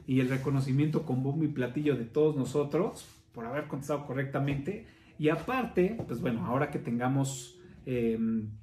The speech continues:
patrocinadores, pues bueno, les haremos llegar algún regalito de ellos. Y pues bueno, también andaremos en pláticas para ver si hay chance de meterse en un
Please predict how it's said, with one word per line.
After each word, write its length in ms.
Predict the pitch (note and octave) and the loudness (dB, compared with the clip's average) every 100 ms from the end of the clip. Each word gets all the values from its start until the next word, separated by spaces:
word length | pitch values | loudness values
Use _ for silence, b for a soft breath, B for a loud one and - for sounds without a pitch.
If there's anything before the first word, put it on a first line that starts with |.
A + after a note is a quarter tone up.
| - _ b b b b - - - | -20 _ b b b b -20 -20 -4
patrocinadores, 1200 | C#3+ C#3 C#3+ D3+ C#3 C#3+ D#3 D#3+ A3 - - - | -2 0 0 2 2 4 6 4 2 -2 -12 -12
pues 140 | F3+ B2 | -8 -4
bueno, 180 | A#2 A2 | -2 -4
les 180 | A2 | -4
haremos 320 | D#3 C3+ C#3+ B2+ | -2 0 0 0
llegar 420 | A#2 B2 B2 - | 2 2 0 -4
algún 400 | C3 A#2 C3 C3+ | -6 0 2 2
regalito 460 | C3 A#2 A#2+ A#2 A#2+ | 2 0 -2 -2 0
de 140 | B2+ | 2
ellos. 440 | C#3 F3 C4 - - | 4 2 2 -4 -8
Y 100 | B2 | -6
pues 240 | B2 A2+ | -4 -2
bueno, 240 | A#2+ A#2 A2 | 0 -2 -2
también 540 | B2 C3 C#3+ D#3 D#3 - - _ _ - | 0 4 4 2 -2 -12 -20 _ _ -10
andaremos 560 | D#3+ D#3+ D3 D#3+ F3 D#3 | -4 0 4 4 4 0
en 120 | C#3 | 0
pláticas 520 | D#3+ E3 E3+ - C3 | 0 0 -2 -4 -4
para 220 | C#3 B2 | -2 -2
ver 180 | B2+ C3+ | 0 -2
si 180 | - C3+ | -4 -2
hay 160 | C3 C3 | -2 -2
chance 300 | C#3 C3+ C3+ | -2 -4 -4
de 120 | A#2+ | -2
meterse 420 | A2+ A2+ C3 B2+ B2 | -2 -2 -4 -4 -2
en 120 | B2+ | 0
un 200 | C3 | 0